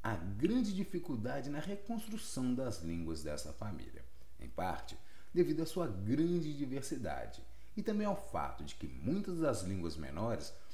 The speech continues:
são faladas em regiões montanhosas de difícil acesso, às quais frequentemente têm figurado, ao longo das últimas décadas, como regiões fronteiriças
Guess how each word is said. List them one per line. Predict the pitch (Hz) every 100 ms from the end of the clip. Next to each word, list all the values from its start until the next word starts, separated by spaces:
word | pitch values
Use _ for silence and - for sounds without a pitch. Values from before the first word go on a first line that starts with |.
| - -
são | 202
faladas | 190 156 139 156 151
em | 165
regiões | 139 175 147 170 156
montanhosas | 185 196 185 180 120 90 82 71 67
de | 104
difícil | 147 175 - - 233 - 214
acesso, | 165 - - 62 - - - - - -
às | - -
quais | - 104 82 - - - - - - - -
frequentemente | 185 190 175 160 127 127 151 151
têm | - 147 139
figurado, | 131 143 123 104 76 65 - - - - -
ao | 92
longo | 110 98
das | 80 73 80
últimas | 135 - 101 73
décadas, | 71 98 - 67 62 - - - - -
como | 117 110 101
regiões | - 180 175 123 104
fronteiriças | - - 185 180 107 110 147 - 87 -